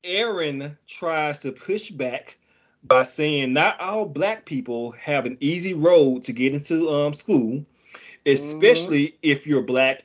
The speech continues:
Speaker 1: and poor, because Aaron is, is poor, but his daddy's not. You know, his daddy works like ten, works like ten jobs or whatever he's doing.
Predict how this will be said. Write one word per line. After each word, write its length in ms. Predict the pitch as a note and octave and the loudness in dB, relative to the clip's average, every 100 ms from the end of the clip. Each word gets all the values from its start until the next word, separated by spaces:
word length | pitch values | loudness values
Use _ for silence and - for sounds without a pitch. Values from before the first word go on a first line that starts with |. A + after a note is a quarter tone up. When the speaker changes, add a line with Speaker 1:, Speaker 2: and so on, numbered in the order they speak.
| - | 0
Speaker 1:
and 300 | F#3 B3 G#3+ | 4 4 2
poor, 300 | - A2+ G2 | -4 -4 -4
because 580 | G#2+ - A#2 A2+ G#2+ - _ - _ - | -4 0 2 2 -2 -12 _ -20 _ 2
Aaron 680 | D3 C#4 B3+ D3+ B2+ B2+ - | 6 6 4 2 0 -6 -8
is, 140 | A#2 A2 _ | -10 -10 _
is 160 | B2+ B2+ | -4 -4
poor, 400 | - B2 A2 C#3 | -6 -4 -2 -2
but 120 | C3 | -2
his 280 | A#2 B2+ A2+ | -2 -2 -4
daddy's 420 | A2+ E3 A3+ C3 | 0 2 2 -2
not. 320 | G#2 F#2+ G2 - _ _ _ _ _ _ _ | -6 -14 -16 -18 _ _ _ _ _ _ _
You 80 | A#2 | -10
know, 220 | A#2 A2 | -6 -2
his 160 | A2 A2+ | 2 2
daddy 180 | C#3 E3+ | 2 0
works 200 | C#3 B2 | 0 0
like 80 | A2+ | -2
ten, 200 | - C3 | -6 -2
works 240 | A#2 B2 B2 | 0 0 -2
like 260 | A2 - | -4 -6
ten 240 | - C#3 A#2 | -4 -2 0
jobs 340 | A2+ A2 A2 | -2 -4 -4
or 40 | A2 | 0
whatever 300 | A2+ G#2+ G#2 | 0 0 -4
he's 160 | G#2+ | -6
doing. 280 | G#2 A2 D#3 | -2 -2 -2